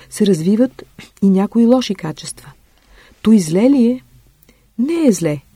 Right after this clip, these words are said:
И злото в човека също тъй има право да расте, както и доброто. Аз няма да се спирам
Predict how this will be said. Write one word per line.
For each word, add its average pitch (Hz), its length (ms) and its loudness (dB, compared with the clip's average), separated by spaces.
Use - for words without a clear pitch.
И 180 120 4
злото 247 360 0
в - 60 -10
човека 214 520 -2
също - 360 -4
тъй 269 320 -2
има 214 200 2
право 196 340 -2
да 165 160 -4
расте, 202 400 -6
както 180 320 -6
и 226 60 2
доброто. 208 500 0
Аз 180 200 -8
няма 302 220 -4
да 240 100 2
се - 120 -8
спирам 196 500 -2